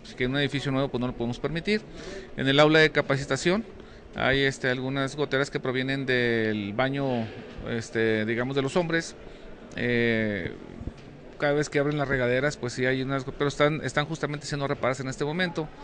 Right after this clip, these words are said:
Eh, genera-, eh, ele-, eh, energía eléctrica ya tenemos, ¿verdad? Y, este, eh, pues, vamos poco a poco. Usted sabe que cuando nos aventamos proyectos grandes, hay veces que el recurso no alcanza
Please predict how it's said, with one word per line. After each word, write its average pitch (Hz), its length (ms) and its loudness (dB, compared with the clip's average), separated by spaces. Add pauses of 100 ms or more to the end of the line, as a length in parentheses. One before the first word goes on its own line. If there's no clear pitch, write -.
(600)
Eh, 147 360 8
genera-, 160 380 8
eh, 143 320 6
ele-, 143 220 4 (100)
eh, 135 560 4
energía 143 320 2
eléctrica 165 380 4
ya 151 80 6
tenemos, 170 560 0 (560)
¿verdad? 139 300 2
Y, 147 100 0
este, 117 880 2
eh, 92 560 -10 (100)
pues, 196 140 0
vamos 208 260 2
poco 190 220 -2
a 175 80 -8
poco. 139 340 -2 (320)
Usted 151 240 -2
sabe 160 300 0
que 151 100 -4
cuando 127 480 -6 (300)
nos 135 140 -4
aventamos 139 380 0
proyectos 127 400 0
grandes, 139 340 0
hay 135 60 0
veces 147 160 0
que 147 100 -2
el 127 40 -2
recurso 131 320 -4
no 139 80 -4
alcanza 143 400 -4